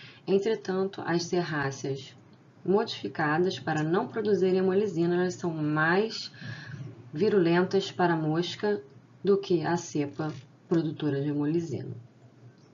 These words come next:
Então, nós vemos, os autores veem que existe o papel da V M D na resistência contra a infecção pelas serráceas. E agora eles vão observar se nessas moscas sobreviventes,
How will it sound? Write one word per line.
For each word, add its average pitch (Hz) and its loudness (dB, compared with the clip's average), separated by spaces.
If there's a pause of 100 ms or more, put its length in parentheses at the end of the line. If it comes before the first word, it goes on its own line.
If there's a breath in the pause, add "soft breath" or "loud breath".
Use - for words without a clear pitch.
(220)
Então, 180 2
nós 196 8
vemos, 202 4
os 180 -4
autores 185 2
veem 196 2
que 196 -6
existe 196 -4
o - -10
papel 160 -4
da 147 0
V 143 -2
M 143 -2
D 185 4 (840 loud breath)
na 180 4
resistência 190 0 (960)
contra 196 2
a 233 -2
infecção 220 -6
pelas 220 -6
serráceas. 160 -4 (420 loud breath)
E 147 -6
agora 165 2
eles 185 4
vão 185 0
observar 180 0
se 180 -2
nessas 208 2
moscas 165 0
sobreviventes, 165 0